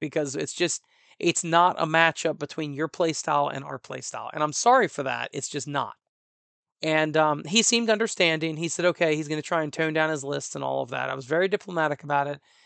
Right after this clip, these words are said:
and it was all via text. And, um, hopefully, you know, hopefully he does tone it down, because you don't want everyone playing hot potato each week on who has to face him.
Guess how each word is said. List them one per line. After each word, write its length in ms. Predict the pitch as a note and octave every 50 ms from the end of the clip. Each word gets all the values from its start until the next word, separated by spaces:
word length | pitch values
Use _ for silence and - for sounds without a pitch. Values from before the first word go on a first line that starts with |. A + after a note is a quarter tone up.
| _ _
and 160 | _ D3+ D3+ D3+
it 60 | D#3
was 120 | D3 C#3
all 140 | D3 D3+ E3
via 200 | D#3 E3 F3+ F3
text. 500 | - - - C#3 C3 - - - - - - -
And, 260 | C#3 C#3 C#3 C#3 C3+
um, 200 | C#3 C3+ C3 A#2+
hopefully, 600 | - F3+ F3 - - E3 D#3+ D#3+ D#3 D3 D3 - _ _ _ _ _ _ _ _ _ _ _
you 140 | A3 G3+ F3+
know, 100 | D#3+ D3
hopefully 340 | C#3 F#3 G3 - - F#3 E3
he 120 | F3 F#3+
does 300 | D#3+ E3 G#3+ B3+ A3+ -
tone 220 | - - D3 C3+
it 100 | B2+ B2
down, 220 | - C3 A#2+ A2 G#2 - C3 _
because 420 | - D3 - - D#3+ C#3+ B2+ - - - _ _ _ _ _
you 100 | F3 F#3
don't 120 | G#3 G3+
want 160 | F#3+ F#3+ F#3
everyone 280 | F#3 F3+ E3+ F#3 F#3 E3+
playing 240 | D3 - F3+ D#3+ D3
hot 260 | C3+ C3+ F#3+ G3+ -
potato 360 | - E3 - - D#3+ D3 C#3+ D3
each 240 | D3 C#3 - -
week 360 | C#3+ D3 D3 C#3+ C#3 - - _ _ _ _ _ _
on 160 | - E3 D#3
who 200 | C3 - F3+ E3+
has 280 | C#3+ - E3 D3+ - -
to 100 | - D3+
face 300 | - - D#3+ D#3 C3+ -
him. 220 | C#3 B2 B2 -